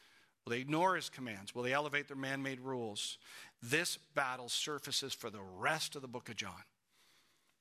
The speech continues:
And it's a battle we're familiar with each day. We must decide if we submit to Jesus Christ as our Lord. And finally,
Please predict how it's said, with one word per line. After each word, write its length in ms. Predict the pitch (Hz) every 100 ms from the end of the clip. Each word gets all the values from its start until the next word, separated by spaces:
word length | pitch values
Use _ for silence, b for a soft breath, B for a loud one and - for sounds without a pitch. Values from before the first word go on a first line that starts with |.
| _ _ _ _ _ _ - _
And 100 | 117
it's 100 | 110
a 40 | 110
battle 340 | 120 131 127
we're 200 | 110 131
familiar 460 | 143 127 110 110 107
with 240 | 104 101 -
each 240 | 131 -
day. 160 | - 131
We 160 | 120 151
must 260 | 165 147
decide 460 | - 127 143 135 127
if 120 | 107
we 180 | 131 185
submit 420 | - 107 113 113
to 80 | 123
Jesus 340 | 123 120 104
Christ 400 | - 123 110 -
as 100 | 107
our 160 | 107 101
Lord. 300 | 98 95 98 _ _ b b b b b b _ _ _ - _ _ _ _ - - -
And 100 | 135
finally, 420 | - 156 123 92